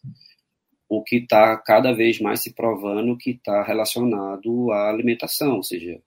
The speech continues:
pessoas que tão se alimentando mal desde a infância e adolescência,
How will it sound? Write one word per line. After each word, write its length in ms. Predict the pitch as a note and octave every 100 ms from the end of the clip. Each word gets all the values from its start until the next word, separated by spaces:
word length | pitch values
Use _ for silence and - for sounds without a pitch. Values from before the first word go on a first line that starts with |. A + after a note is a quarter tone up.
| -
pessoas 320 | F2 - G#2
que 120 | -
tão 200 | - G2
se 100 | -
alimentando 540 | G2 G2+ G2 G2 G2 G#2
mal 440 | G2+ F#2+ F#2+ G#2
desde 400 | F#2+ G2 G#2+ G#2
a 140 | G2+ G2+
infância 440 | - F2 F#2 -
e 20 |
adolescência, 840 | F#2 F#2 F#2+ - F2+ F#2 F#2+ -